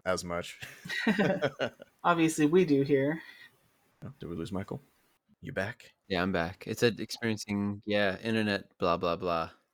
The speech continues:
Speaker 1: I think, uh, David is going back in time again.
Speaker 3: He doesn't like it. Yeah, he's not, he doesn't like us talking about it.
Speaker 2: If you hear ticking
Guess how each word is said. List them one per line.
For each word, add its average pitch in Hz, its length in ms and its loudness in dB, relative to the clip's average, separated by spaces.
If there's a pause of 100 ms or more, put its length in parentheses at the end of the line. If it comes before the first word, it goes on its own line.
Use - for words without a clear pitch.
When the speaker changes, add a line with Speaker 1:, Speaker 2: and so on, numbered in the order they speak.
Speaker 1:
I 95 60 -2
think, 101 280 -2
uh, 95 320 6
David 92 380 -2
is 92 520 -4 (140)
going 98 160 0
back 95 180 2
in 87 60 -6
time 95 240 -2
again. 92 260 -6 (180)
Speaker 3:
He 120 80 0
doesn't 117 300 6
like 110 240 0
it. 113 120 0
Yeah, 110 140 6
he's 113 200 2
not, 117 200 2
he 127 60 6
doesn't 123 200 6
like 117 140 4
us 117 100 -4
talking 113 260 0
about 110 240 0
it. - 20 -6
Speaker 2:
If 180 80 -4
you 175 80 2
hear 175 240 6
ticking 170 560 2